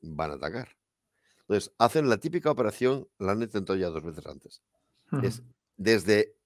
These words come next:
Speaker 1: Leningrado, por un lado, y desde la zona del, del Volkhov por otro, un ataque, ¡pum!, para librar Leningrado.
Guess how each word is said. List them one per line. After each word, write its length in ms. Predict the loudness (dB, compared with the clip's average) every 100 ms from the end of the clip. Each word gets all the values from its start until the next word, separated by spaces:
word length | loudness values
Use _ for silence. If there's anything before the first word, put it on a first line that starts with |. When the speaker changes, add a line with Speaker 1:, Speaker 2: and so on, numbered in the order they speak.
| _ _ -2
Speaker 1:
Leningrado, 840 | 0 2 2 4 4 4 0 -4 _
por 140 | -4 -2
un 180 | 0
lado, 360 | 2 2 0 -8 _ _ _ _ _ _
y 120 | -2 2
desde 280 | 2 0
la 80 | -2
zona 300 | -2 -2 -2
del, 360 | -2 -2 -4 -4
del 180 | -6 -4
Volkhov 340 | -6 -6 -4
por 120 | 0
otro, 360 | 0 0 -6 _ _ _ _ _ _ 0
un 180 | 4 4
ataque, 560 | 6 4 4 0 0 _ _
¡pum!, 320 | 8 10 8 -2
para 280 | -2 0 0 -6 _ _ _
librar 720 | 2 2 4 6 6 4 -6 _
Leningrado. 640 | -16 -14 -14 -12 -12 -14